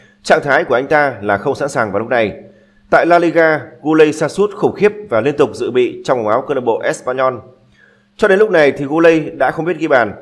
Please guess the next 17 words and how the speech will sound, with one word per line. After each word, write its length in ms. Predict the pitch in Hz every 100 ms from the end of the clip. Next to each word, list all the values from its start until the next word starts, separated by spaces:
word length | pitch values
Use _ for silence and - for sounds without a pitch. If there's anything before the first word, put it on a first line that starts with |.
| - -
trong 220 | 175 160
hai 180 | 151 151
trăm 200 | 151 139
chín 180 | 151 151
mươi 100 | 185
mốt 60 |
ngày 360 | 151 113 - -
và 120 | 113
đây 240 | 120 139 135
là 260 | 117 107
một 160 | 104 101
cực 140 | 131 135
hình 280 | 127 104 -
với 80 | 151
một 160 | 120
tiền 80 | 101
đạo. 240 | 107 90